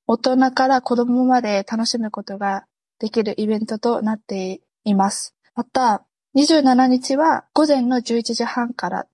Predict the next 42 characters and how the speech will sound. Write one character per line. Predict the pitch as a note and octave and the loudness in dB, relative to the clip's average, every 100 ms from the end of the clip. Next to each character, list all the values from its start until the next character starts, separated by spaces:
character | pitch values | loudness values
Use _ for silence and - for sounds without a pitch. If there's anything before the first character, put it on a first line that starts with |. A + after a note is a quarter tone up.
| - | 0
と、 | C4+ | 0
え、 | A3 | 0
午 | G#3+ B3+ | 0 0
後 | B3+ G#3+ | 0 0
の | A3+ | 0
六 | G#3+ - A3+ | -2 -2 -2
時 | |
半 | A#3+ - B3 | 0 0 -2
か | - F#3 | -2 -6
ら | - _ _ _ _ _ _ | -6 _ _ _ _ _ _
の | C#4+ C#4 A3 | 2 2 2
開 | - A#3 | -2 -2
催 | A3+ A#3 | 0 0
予 | A3+ A#3 | 0 -2
定 | - G3+ | -4 -6
で、 | F#3+ B3+ A3 _ - _ | 0 0 0 _ -20 _
二 | - | 0
十 | C4 B3+ | 2 2
八 | B3 A3 - A#3 | 0 -4 -2 -2
日 | A3+ - | -2 0
は、 | C#4+ C4+ A3 _ _ _ - | 2 2 -2 _ _ _ -2
え | G3+ | -2
ー、 | G#3 | 0
午 | A#3 | 0
前 | A3 G#3+ A3 | 0 0 2
の | C#4 | 2
十 | A3 G#3+ | 2 0
一 | G#3+ | 0
時 | G#3 | -2
半 | G#3+ A3+ A3+ | 0 0 0
か | G3+ | 0
ら | F#3+ | -2
の | G3 | -4
開 | - G#3 | -2 -4
催 | - G3+ | -2 -2
予 | G3+ | -2
定 | - F#3+ | -6 -4
と | - B3+ - | 0 0 -2
な | G3+ | -10
り | F#3+ G3 | -8 -2
ま | G3 G#3+ | 0 0
す。 | - - | -6 -12